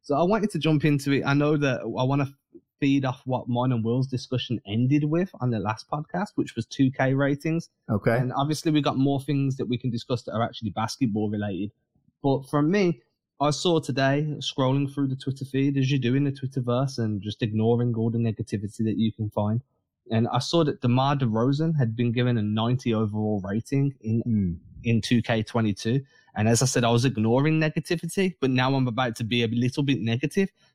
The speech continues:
Speaker 1: because to me, that is an insult to Jason Tatum. I feel like Tatum's elevated his game far enough and DeRozan's regressed as he's aged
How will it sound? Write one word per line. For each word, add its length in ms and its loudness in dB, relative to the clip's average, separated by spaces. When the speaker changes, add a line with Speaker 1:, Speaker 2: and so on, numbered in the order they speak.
Speaker 1:
because 320 0
to 120 -8
me, 380 0
that 260 -4
is 120 2
an 160 -2
insult 460 0
to 60 -10
Jason 400 -2
Tatum. 400 -6
I 80 0
feel 200 0
like 180 0
Tatum's 520 0
elevated 540 0
his 140 0
game 240 -2
far 340 -4
enough 320 0
and 140 0
DeRozan's 560 2
regressed 580 -6
as 160 0
he's 140 -2
aged 440 -2